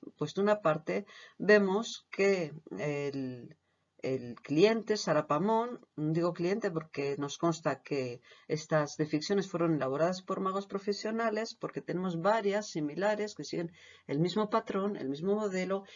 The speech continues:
y tenemos, por fortuna, también el modelo, el papiro, ese papiro mágico de París que hemos visto, donde se reproduce, eh, eh, la plantilla y luego tenemos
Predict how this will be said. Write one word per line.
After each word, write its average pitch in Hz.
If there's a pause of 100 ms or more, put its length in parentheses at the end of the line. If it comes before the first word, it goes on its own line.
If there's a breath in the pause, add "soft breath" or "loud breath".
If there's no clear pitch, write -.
(120)
y 277
tenemos, 190
por 170
fortuna, 202
también 185
el 180
modelo, 185 (220)
el 190
papiro, 208 (240 loud breath)
ese 196
papiro 175
mágico 170
de 165
París 170
que -
hemos 185
visto, 175 (500 loud breath)
donde 233
se 208
reproduce, 214
eh, 262
eh, 165
la 156
plantilla 254
y 180
luego 190
tenemos 180